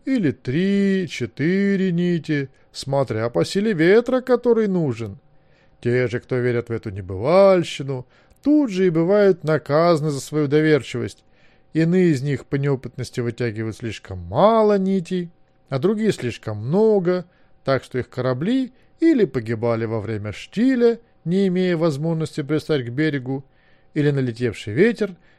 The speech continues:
переворачивает и топит их безжалостно. И морская пучина в мгновенье ока поглощает и тех, и других.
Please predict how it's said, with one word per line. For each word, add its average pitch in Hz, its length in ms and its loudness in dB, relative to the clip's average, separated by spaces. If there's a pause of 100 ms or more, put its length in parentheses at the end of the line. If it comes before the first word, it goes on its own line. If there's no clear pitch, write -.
(180)
переворачивает 135 880 -2 (420)
и 285 100 2
топит 170 520 0
их 139 220 -4
безжалостно. 107 1000 -8 (240)
И 180 100 4
морская 147 540 2
пучина 240 640 0
в 196 60 -4
мгновенье 185 640 2
ока 156 580 -2 (320)
поглощает 131 720 -2 (100)
и 127 120 -6
тех, 151 580 0 (100)
и 120 100 -6
других. 101 480 -10